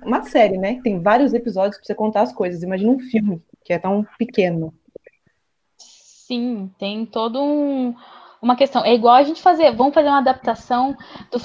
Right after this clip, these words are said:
Speaker 2: é, do livro do Dan Brown, por exemplo, aquele, o livro O Inferno.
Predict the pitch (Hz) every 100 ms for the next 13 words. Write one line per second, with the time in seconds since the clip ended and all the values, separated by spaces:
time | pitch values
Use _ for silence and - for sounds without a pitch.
0 | - - 208 208 202 202 233 247 247 254
1 | 233 247 226 240 240 208 190 180 180 190
2 | 196 185 175 190 185 208 208 208 196 208
3 | 202 214 208 220 233 220 196 190 185